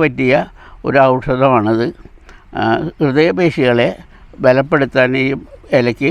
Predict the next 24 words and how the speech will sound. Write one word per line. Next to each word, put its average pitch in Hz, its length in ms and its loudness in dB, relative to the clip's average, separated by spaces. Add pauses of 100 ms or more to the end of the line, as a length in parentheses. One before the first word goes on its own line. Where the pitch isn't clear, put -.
കഴിവുണ്ട്. 113 480 -2 (640)
വാതം, 131 440 2 (200)
പിത്തം, 147 440 -2
കഫം 120 360 0 (560)
എന്നീ 139 260 2 (300)
മൂന്ന് 143 340 4
രോഗങ്ങളെയും 143 640 2 (280)
ഈ - 20 0 (180)
ഇല, 123 120 0 (720)
ആ, - 40 -8 (840)
ഉപയോഗിച്ച് 135 500 2 (560)
മ-, 127 160 0 (360)
കഷായം 131 440 2
വെച്ച് 131 220 -6
കഴിച്ചു 127 260 0
കഴിഞ്ഞാൽ 127 340 2 (140)
അത് 143 100 0 (100)
മൂന്നും 135 340 2
ശമിക്കും. 120 380 0 (520)
ദശമൂലാരിഷ്ടം 151 880 0
എന്ന് 156 160 -2
പറയുന്ന 156 400 2
ഇതിൽ 123 160 2 (640)
ചവനപ്രാശം, 143 840 2